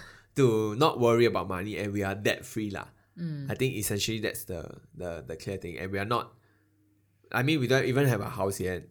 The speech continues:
Speaker 1: so
Speaker 2: Mm.
Speaker 1: we don't have to worry about
Speaker 2: That's
Speaker 1: that.
Speaker 2: true.
Speaker 1: And even with a house, I think we can even take a loan that we don't even worry as long as we have a job,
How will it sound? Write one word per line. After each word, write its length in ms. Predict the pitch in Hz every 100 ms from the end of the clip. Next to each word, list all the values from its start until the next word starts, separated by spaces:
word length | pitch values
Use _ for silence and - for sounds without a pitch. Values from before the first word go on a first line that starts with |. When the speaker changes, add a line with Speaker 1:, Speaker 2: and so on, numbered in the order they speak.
| _ _ -
Speaker 1:
so 200 | - 98
Speaker 2:
Mm. 80 | 95
Speaker 1:
we 80 | 104
don't 100 | 127
have 60 |
to 80 | 101
worry 160 | 95 95
about 240 | 85 78
Speaker 2:
That's 20 |
Speaker 1:
that. 100 | 78
Speaker 2:
true. 80 | 78
Speaker 1:
And 80 | 123
even 220 | 135 160
with 80 | 147
a 80 | 101
house, 560 | 117 110 120 127 - - _ _ _ _ _
I 100 | -
think 200 | 113 170
we 80 | 135
can 160 | 101 104
even 240 | 104 131
take 120 | 131
a 60 | 90
loan 280 | 98 101 104
that 180 | 95 104
we 80 |
don't 160 | 101 113
even 180 | 113 104
worry 280 | 98 92 95
as 160 | 82 -
long 120 | 98
as 100 | -
we 60 | -
have 80 | -
a 80 |
job, 240 | - -